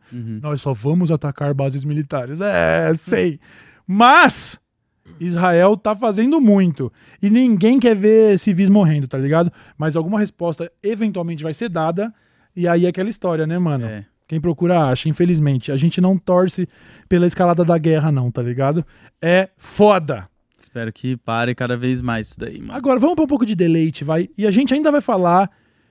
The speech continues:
Speaker 2: de saúde pública nos Estados Unidos.
Speaker 1: Sim.
Speaker 2: E a gente vai falar da, em instantes de Elon Musk, mais uma vez, só que dessa vez vocês podem ficar tranquilos porque é pra se deleitar. A não ser que você seja fanboy do cara.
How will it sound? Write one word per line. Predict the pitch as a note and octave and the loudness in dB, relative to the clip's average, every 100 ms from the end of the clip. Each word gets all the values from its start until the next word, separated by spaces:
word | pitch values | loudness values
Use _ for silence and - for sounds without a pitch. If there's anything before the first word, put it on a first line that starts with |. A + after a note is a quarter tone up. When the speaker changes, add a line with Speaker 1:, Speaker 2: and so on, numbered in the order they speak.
| _ | _
Speaker 2:
de | D#3 C3+ F3+ F3 F3 E3 D#3+ D3+ D3 D3+ - _ _ | -12 -4 0 2 2 2 2 0 -2 -4 -10 _ _
saúde | - F#3 F3+ | -6 -2 -2
pública | F#3+ E3+ F3 | -2 -2 -2
nos | E3 | -6
Estados | - C#3+ | -6 -8
Unidos. | C#3 C3+ D3 F#3 _ | -6 -6 -8 -12 _
Speaker 1:
Sim. | - G#2 G2+ G#2+ A#2+ C3+ A2+ _ - | -14 -10 -6 -4 -2 -2 -4 _ -6
Speaker 2:
E | |
a | G3 | -4
gente | F3+ G#3 - | -2 -2 -4
vai | G3+ G3+ | -4 -2
falar | G3+ F3 E3 D3 - _ _ | -2 -2 -2 -2 -8 _ _
da, | E3 B2+ F3 - | -18 -8 -8 -6
em | G3+ A3 | -2 0
instantes | B3+ - F3 E3 D3+ | 0 0 -2 -2 -6
de | C3 E3 - | -10 -10 -8
Elon | G3 F#3+ D3+ | -8 -4 -4
Musk, | D3 C#3 C#3+ E3+ - | -4 -4 -4 -8 -8
mais | D3+ E3 | -4 -2
uma | E3+ D#3+ | -2 -4
vez, | B2+ C3 C#3+ | -4 -2 -2
só | - | -4
que | E3 | -6
dessa | D#3+ D3+ D#3 | -6 -6 -6
vez | C#3 D3+ | -6 -8
vocês | D3 | -8
podem | - D3+ | -10 -8
ficar | C#3 | -8
tranquilos | D3+ D3 C3 E3 E3 | -8 -6 -4 -4 -4
porque | - D3+ C3+ D#3 C#3 _ _ _ _ _ | -6 -8 -4 -6 -6 _ _ _ _ _
é | D#3+ | -10
pra | E3 | -8
se | D3 | -8
deleitar. | D#3 E3+ F3 D3+ D3 D#3+ - | -2 0 0 -2 -8 -10 -6
A | E4+ | -2
não | E4+ | 0
ser | G3 | -2
que | A3+ | -2
você | B3+ | -2
seja | A#3+ B3 | 0 0
fanboy | A#3 C#4 G#3+ F#3 | 2 2 2 2
do | G#3+ | 2
cara. | - E3 D#3+ G3+ | -2 -2 0 -4